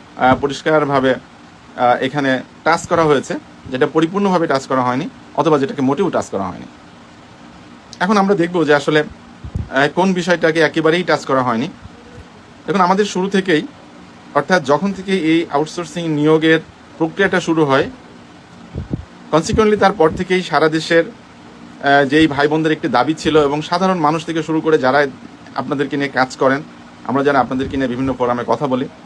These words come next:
আমাদের একটা দাবি ছিল যে এখানে যে তৃতীয় পক্ষ,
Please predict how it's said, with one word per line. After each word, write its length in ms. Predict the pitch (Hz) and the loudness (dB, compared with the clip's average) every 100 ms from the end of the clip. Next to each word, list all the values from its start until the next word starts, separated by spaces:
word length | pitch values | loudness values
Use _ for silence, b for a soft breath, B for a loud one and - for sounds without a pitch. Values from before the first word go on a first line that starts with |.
| - - | -20 -6
আমাদের 260 | 123 135 | -2 -2
একটা 160 | 135 127 | -2 -2
দাবি 240 | 107 120 | -2 -2
ছিল 260 | 139 147 147 - - - - - - - - - - | -2 -2 -4 -6 -20 -20 -20 -20 -20 -20 -20 -18 -2
যে 340 | 131 131 127 123 - - - - - | 0 2 2 -2 -14 -20 -20 -8 -2
এখানে 260 | 156 196 | 0 2
যে 100 | 190 | 0
তৃতীয় 380 | 185 175 190 185 | -2 -8 -2 0
পক্ষ, 280 | 170 151 - | 0 -2 -2